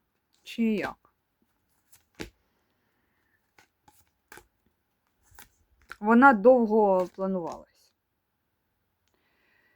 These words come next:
Довго, м, так, ця війна буде довго тривала? Ні.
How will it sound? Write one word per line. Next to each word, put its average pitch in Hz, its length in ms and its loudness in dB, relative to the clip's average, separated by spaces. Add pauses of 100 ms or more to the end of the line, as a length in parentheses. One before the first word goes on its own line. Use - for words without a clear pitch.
(840)
Довго, 190 400 -4 (220)
м, 180 280 -12 (640)
так, 175 360 -8
ця 269 260 2
війна 247 380 4
буде 233 360 2
довго 190 340 -2
тривала? 165 600 -10 (1300)
Ні. 220 340 2